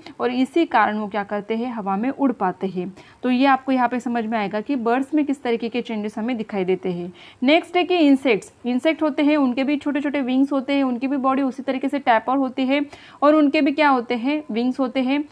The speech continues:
और लाइट वेट होते हैं, जिसके कारण वो उड़ पाते हैं। उनके सिक्स स्टिकी लेग्स होते हैं जिनके कारण वो क्या करते हैं, चल भी पाते हैं, and विंग्स होते हैं जिनके through वो क्या करेंगे, जिनकी हेल्प से वो क्या करते हैं, उड़ते भी हैं।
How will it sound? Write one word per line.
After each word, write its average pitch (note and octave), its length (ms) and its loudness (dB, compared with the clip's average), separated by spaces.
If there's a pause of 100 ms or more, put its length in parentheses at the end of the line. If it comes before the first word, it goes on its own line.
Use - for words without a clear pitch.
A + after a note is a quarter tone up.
(120)
और B3 100 2
लाइट B3 320 2
वेट D4 180 0
होते C4 200 -4
हैं, B3+ 200 -2
जिसके A#3 300 -6
कारण G#3+ 180 0
वो A#3 120 -4
उड़ A#3+ 160 2
पाते F#3+ 320 -2
हैं। F3+ 220 -6 (200)
उनके A3+ 240 0
सिक्स C4 260 -4
स्टिकी B3+ 340 -4
लेग्स B3 320 -2
होते A#3+ 180 -2
हैं A#3+ 140 -2
जिनके A#3 240 -4
कारण A#3 280 2
वो A#3 100 -2
क्या A3+ 160 -2
करते A#3 260 -4
हैं, A#3+ 200 -2
चल A#3 160 0
भी B3 120 -2
पाते A#3+ 320 2
हैं, C#4 200 0 (340)
and A#3+ 180 2
विंग्स C4 280 2
होते C#4 220 0
हैं C4 200 0
जिनके A3 240 -4
through A3 200 -4
वो G#3 80 0
क्या G3+ 160 -2
करेंगे, G#3 440 -4
जिनकी G#3+ 340 -4
हेल्प G3+ 200 -2
से A3+ 120 -6
वो G#3+ 60 -2
क्या G3 160 -4
करते F#3+ 320 -6
हैं, D4+ 180 -2 (280)
उड़ते A3 300 4
भी F3+ 140 2
हैं। F#3 260 -6